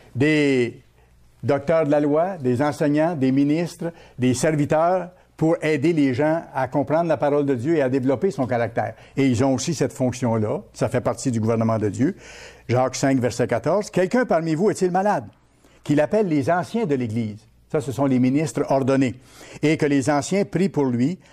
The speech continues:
en loignant d'huile au nom du Seigneur. La prière de la foi, la prière de la foi sauvera le malade. Et le Seigneur le relèvera. Et s'il a commis des péchés,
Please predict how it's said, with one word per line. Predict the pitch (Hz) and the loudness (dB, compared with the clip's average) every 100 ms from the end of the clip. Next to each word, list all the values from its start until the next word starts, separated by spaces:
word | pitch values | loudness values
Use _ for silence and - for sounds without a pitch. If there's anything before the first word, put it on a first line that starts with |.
| - - | -20 -4
en | 131 | -2
loignant | 131 127 143 156 147 | 2 2 2 2 0
d'huile | 123 147 175 - | 0 0 0 -2
au | 127 | 0
nom | 127 139 | 2 0
du | |
Seigneur. | 113 147 135 151 113 - _ _ _ _ | -2 0 2 0 -2 -8 _ _ _ _
La | 120 131 | -2 -2
prière | 143 156 190 208 | 0 2 2 2
de | 120 139 | 2 2
la | 185 | 2
foi, | 170 - 240 131 - _ _ _ | -2 -2 -2 -2 -8 _ _ _
la | 127 135 | -4 -2
prière | 160 160 196 202 | 0 2 2 2
de | 143 | 2
la | 143 147 | 2 0
foi | - 180 202 202 - _ _ _ | -2 -2 0 -2 -10 _ _ _
sauvera | - - 202 202 180 190 196 | -6 0 2 2 2 2 2
le | 180 | 2
malade. | 165 170 170 147 101 101 _ _ _ _ _ - | 2 2 2 0 -4 -14 _ _ _ _ _ -2
Et | 139 143 | 2 4
le | 135 | 2
Seigneur | 127 156 156 180 185 185 | 2 0 2 4 2 0
le | 131 127 151 - | 0 2 2 -2
relèvera. | 120 147 170 156 156 135 - _ _ _ _ | -2 2 2 2 0 -2 -6 _ _ _ _
Et | 123 | -4
s'il | 110 143 | 0 2
a | 143 | 2
commis | 143 135 139 | 2 0 2
des | 123 | 0
péchés, | 120 117 104 147 190 | 0 -2 -2 -6 -6